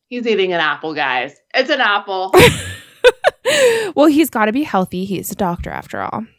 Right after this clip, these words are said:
Speaker 1: Doctor away.
Speaker 2: Oh, man. I
Speaker 1: Nope. Apple a day. There
Speaker 2: Do-
Speaker 1: we go.
Speaker 2: D-, an apple away keeps the doctor away.
Speaker 1: <laughs> That's right.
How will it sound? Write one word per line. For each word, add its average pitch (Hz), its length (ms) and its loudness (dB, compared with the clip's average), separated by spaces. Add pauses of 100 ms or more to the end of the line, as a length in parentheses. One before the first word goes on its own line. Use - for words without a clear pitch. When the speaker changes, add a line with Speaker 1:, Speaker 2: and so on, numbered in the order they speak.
(360)
Speaker 1:
Doctor 214 840 -6
away. 240 760 0 (1500)
Speaker 2:
Oh, 226 560 2
man. 175 720 -2 (720)
I 370 300 2
Speaker 1:
Nope. 190 580 -2
Apple 202 420 -2
a 175 80 -4
day. 147 420 0 (1800)
There 175 100 -12
Speaker 2:
Do- 190 80 -4
Speaker 1:
we 147 80 -10
go. - 240 -8 (180)
Speaker 2:
D-, 196 160 -6
an 190 160 0
apple 180 320 -2
away 180 220 2
keeps 180 240 -6
the 175 60 0
doctor 175 360 -2
away. 170 360 0 (180)
Speaker 1:
<laughs> - 180 -20
That's - 640 -6
right. 254 400 -8